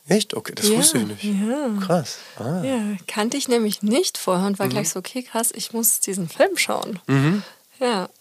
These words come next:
Speaker 2: und auch den Ansatz fand ich so cool, dass eben, er hat ja auch bewusst gesagt, ich will keine Doku über das Thema
Speaker 1: Ja.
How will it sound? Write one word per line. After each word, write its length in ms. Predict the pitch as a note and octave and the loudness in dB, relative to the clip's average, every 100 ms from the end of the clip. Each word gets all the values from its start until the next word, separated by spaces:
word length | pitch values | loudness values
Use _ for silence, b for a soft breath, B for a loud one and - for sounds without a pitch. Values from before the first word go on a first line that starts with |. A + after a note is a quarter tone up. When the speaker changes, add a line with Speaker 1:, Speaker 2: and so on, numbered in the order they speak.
| _ | _
Speaker 2:
und 320 | - A3+ A3 - | 0 2 2 4
auch 220 | A3 G#3 | 4 4
den 160 | G3+ | 2
Ansatz 380 | G3 A#3 A3 G3+ | 4 4 4 2
fand 160 | G3+ F#3 | 2 2
ich 100 | F3 | 4
so 120 | F3+ - | 2 2
cool, 260 | G3 F#3 F3 | 4 6 4
dass 180 | F#3 - | 2 2
eben, 300 | F3+ G3 G3 _ - | 2 0 -2 _ 0
er 100 | G3 | 2
hat 140 | G3 | 2
ja 120 | F#3+ | 2
auch 120 | F#3+ | 2
bewusst 340 | - G3 G#3 - | -2 -2 0 2
gesagt, 280 | F#3+ F#3+ G3 | 2 0 -2
ich 140 | - | -2
will 200 | F#3 F3 - | 0 -2 -2
keine 280 | F#3+ F3 | 0 0
Doku 360 | E3+ G3+ - G3+ | 2 0 2 0
über 140 | F#3+ F#3 | 2 2
das 180 | F3+ | 2
Thema 420 | - F#3 F#3 F3+ F#3 | 2 4 2 4 4
Speaker 1:
Ja. 180 | A#3 | 2